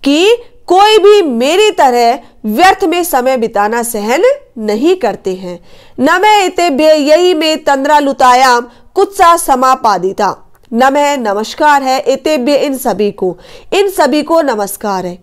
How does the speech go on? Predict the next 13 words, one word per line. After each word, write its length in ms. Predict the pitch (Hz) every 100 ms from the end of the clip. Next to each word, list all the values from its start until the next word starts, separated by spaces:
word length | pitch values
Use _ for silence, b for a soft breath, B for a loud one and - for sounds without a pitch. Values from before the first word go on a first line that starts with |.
| -
किनको 320 | 311 311 339
बेटा? 380 | 311 302 285 294 b b 262
यही 420 | 254 320 240 - 196
जिनके 480 | - 311 349 440
द्वारा 400 | 320 302 277 285
मैं 360 | 277 269 262 285 -
मुझ 260 | 226 311 277
में 220 | 277 277 - b _ -
तंद्रा 380 | 359 359 381
लुतायाम 640 | 370 320 285 262 262 254 254
आलस्य 540 | - 269 330 - 440 415
के 140 | 370
प्रति 440 | - 262 247 254